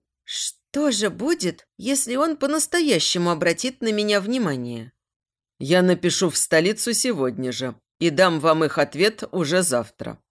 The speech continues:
На этом Рейган поднялся из-за стола. Я тоже не видела необходимости засиживаться в столовой. Нужно было подняться к себе, а затем, когда в замке всё утихнет,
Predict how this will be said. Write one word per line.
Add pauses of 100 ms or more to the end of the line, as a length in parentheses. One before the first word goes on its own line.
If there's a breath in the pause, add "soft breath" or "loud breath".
(460)
На
этом (240)
Рейган
поднялся
из-за
стола. (440)
Я
тоже
не
видела
необходимости
засиживаться
в
столовой. (180)
Нужно
было
подняться
к
себе, (320)
а
затем, (220)
когда
в
замке
всё
утихнет,